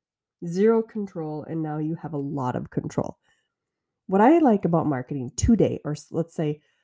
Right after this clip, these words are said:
I'm talking overall marketing, but we'll really focus on, in on social media because I wanna share with you guys why I chose to be a social media manager. Marketing today, you can reach and touch way more people than we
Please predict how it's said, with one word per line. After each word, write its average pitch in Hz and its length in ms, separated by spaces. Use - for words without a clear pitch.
I'm 226 200
talking 180 300
overall 147 320
marketing, 170 480
but 147 100
we'll 139 180
really 180 260
focus 151 360
on, 143 160
in 165 140
on 147 120
social 156 300
media 151 220
because 151 180
I 175 80
wanna 175 160
share 147 160
with 143 140
you - 40
guys 139 200
why 131 120
I 127 220
chose 160 520
to 214 140
be 185 200
a 143 60
social - 300
media 147 220
manager. 139 480
Marketing 226 420
today, 165 500
you 185 160
can 254 320
reach 196 400
and 170 220
touch - 320
way 190 420
more 190 240
people 165 320
than 147 220
we 143 120